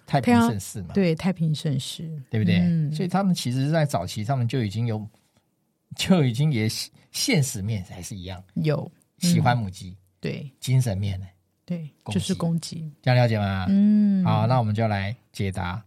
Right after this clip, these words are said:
Speaker 1: 我们之前在第一集的问题。
Speaker 2: 哦，第一集的什么问题？我有点忘了，是什么？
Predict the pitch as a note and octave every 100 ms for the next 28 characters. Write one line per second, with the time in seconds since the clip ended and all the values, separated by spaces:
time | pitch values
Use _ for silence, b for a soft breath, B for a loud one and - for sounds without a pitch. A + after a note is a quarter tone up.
0 | _ G#2+ G2+ G#2 B2+ A#2+ G2+ G2+ A2 A#2+
1 | A#2+ A#2 G2 F#2+ G2+ F#2 - - - _
2 | - G3+ A3+ G#3 A3+ A3 G#3 F#3 F#3 F3+
3 | F3 F3 F#3+ G#3+ F#3 D#3+ E3 E3 D#3 F#3
4 | F3 D3+ - - F#3 D#3+